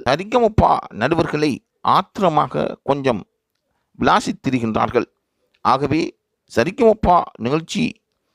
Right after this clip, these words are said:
தொகுப்பாளரிடம் இது தொடர்பாக லைவ் தமிழ் செய்திகள் வினவிய பொழுது, அவர்கள் திறமைக்கு முன்னுரிமை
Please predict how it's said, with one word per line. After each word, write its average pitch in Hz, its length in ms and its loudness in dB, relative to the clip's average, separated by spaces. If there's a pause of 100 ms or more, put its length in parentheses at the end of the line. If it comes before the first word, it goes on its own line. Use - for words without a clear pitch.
(320)
தொகுப்பாளரிடம் 156 760 2 (180)
இது 151 180 -2
தொடர்பாக 147 580 0 (320)
லைவ் 156 320 2
தமிழ் 180 320 0
செய்திகள் 151 360 2 (220)
வினவிய 175 420 2
பொழுது, 143 300 2 (400)
அவர்கள் 143 440 0 (420)
திறமைக்கு 202 500 2
முன்னுரிமை 156 460 2